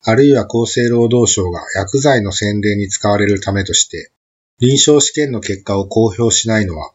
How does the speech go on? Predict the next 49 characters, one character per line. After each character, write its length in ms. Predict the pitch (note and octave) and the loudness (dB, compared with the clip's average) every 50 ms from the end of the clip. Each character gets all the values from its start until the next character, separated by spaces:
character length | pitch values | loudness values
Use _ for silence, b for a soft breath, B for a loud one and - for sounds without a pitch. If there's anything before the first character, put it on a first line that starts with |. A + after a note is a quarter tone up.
| _ | _
驚 360 | - A2 G#2 A2+ B2+ C3+ B2+ | 0 2 4 4 4 4 4
く 100 | A2 - | 2 0
べ 120 | A2+ A#2+ A2 | 0 0 0
き 80 | - | 0
こ 120 | - - - | -4 -10 -12
と。 200 | - - - _ _ _ _ _ _ _ _ _ _ _ _ _ | -14 -16 -20 _ _ _ _ _ _ _ _ _ _ _ _ _
透 200 | - B2+ B2+ C3+ C#3 | 0 2 2 2 2
明 200 | C#3+ C#3 C#3 C3 | 0 -2 -2 -2
性 240 | - - C3+ C3 | -2 0 0 0
の 180 | B2+ B2+ B2+ B2 | 0 0 0 0
あ 60 | B2 | 0
る 100 | B2 B2 | 0 0
制 240 | A#2 - A2+ A2 G#2+ | 0 0 0 0 2
度 160 | G#2 B2 C#3 | 2 2 2
を 140 | C#3 - - | 2 2 -2
導 240 | - G2+ A2 G#2+ G#2 G#2+ | -2 0 0 2 2 0
入 120 | G#2 G2 | -2 -4
す 120 | - - | -4 -4
べ 120 | F#2+ G2 F#2+ | -4 -4 -4
き 100 | G2+ F#2+ | -6 -8
だ 220 | F2 - - - _ _ _ _ _ | -10 -12 -12 -14 _ _ _ _ _
と 120 | - C#3+ C#3 | 0 2 2
し 100 | - - | 2 -2
て 80 | - | -4
い 80 | E2 C#2+ | -10 -16
ま 80 | - - | -16 -16
す。 260 | - - - - _ _ _ _ _ _ _ _ _ _ _ _ _ _ _ _ _ _ _ _ | -16 -16 -16 -16 _ _ _ _ _ _ _ _ _ _ _ _ _ _ _ _ _ _ _ _
三 180 | A2+ A2+ G#2+ G#2 | 0 0 0 0
つ 140 | - C#3 | 0 2
目 120 | D3+ D3+ C#3 | 4 4 4
は 260 | A#2+ G2+ F#2+ - - _ | 4 2 0 -4 -8 _
臨 140 | A#2 A#2+ C3 | -4 -2 -2
床 300 | C3 - - D3 C#3+ C3 | 0 2 2 4 4 4
試 120 | - - | 2 0
験 200 | - C#3+ C#3 C3 | -2 -2 -2 0
結 200 | A#2 C3+ C3+ - | -2 -2 -4 -2
果 140 | - - A2+ | -4 -4 -2
に 100 | G#2 F#2+ | -2 -2
対 200 | - G2 G2 F2 | -2 -4 -2 -2
す 120 | - - | -2 0
る 120 | A#2 A2+ - | 0 0 0
科 140 | - G2+ | 0 0
学 180 | G#2 G#2 G2+ - | 0 0 -2 -2
的 200 | - G#2 - A2+ | -4 -4 -4 -2
な 120 | B2 C3 | -2 -2
疑 100 | A2 G2 | -2 -2
問 180 | F2+ D#2+ D#2 D#2 | -4 -6 -8 -10
で 100 | D#2 - | -10 -8
す。 300 | - - - - - _ | -8 -6 -6 -8 -10 _